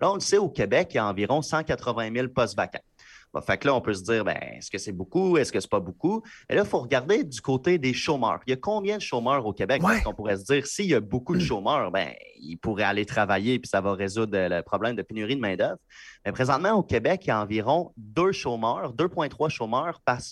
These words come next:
Speaker 1: par poste vacant. OK ? Puis quand on regarde dans les autres provinces, mettons, si on
Speaker 2: Intéressant.
Speaker 1: regarde en Ontario, ce chiffre-là, il est un petit peu plus bas,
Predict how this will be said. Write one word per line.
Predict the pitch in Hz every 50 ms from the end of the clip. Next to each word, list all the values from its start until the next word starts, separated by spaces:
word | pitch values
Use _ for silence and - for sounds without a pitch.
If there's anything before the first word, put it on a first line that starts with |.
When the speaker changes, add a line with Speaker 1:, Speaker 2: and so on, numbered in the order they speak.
| - _ _ -
Speaker 1:
par | 127 127 139 143 139 - - - -
poste | - 139 135 127 110
vacant. | 113 104 98 - - - - _ _ _ _ _ _ _ _ -
OK ? | - -
Puis | - 131 160 - - - - - - - - - - - - -
quand | 175 208 226 196
on | 135 110
regarde | 101 98 92 123 131 175 185 175
dans | 131 117 104 101
les | 95 95 95 98 127
autres | 143 156 156
provinces, | - - - 98 87 101 107 147 202 247 - - -
mettons, | - 92 - 143 170
si | - - -
on | 104
Speaker 2:
Intéressant. | 92 87 -
Speaker 1:
regarde | 95 107 120 131 147 139 - -
en | 117 120 117 113
Ontario, | 120 135 139 139 - 95 87 98 101 110 117 - - _ _ _ - - - - -
ce | - - - 123
chiffre-là, | 117 - - 127 127 - - 160 202 240 330 302
il | 131 123 123
est | 120 - -
un | 175 214
petit | 220 - - -
peu | - 214 220 214
plus | - 127 113
bas, | 101 117 120 185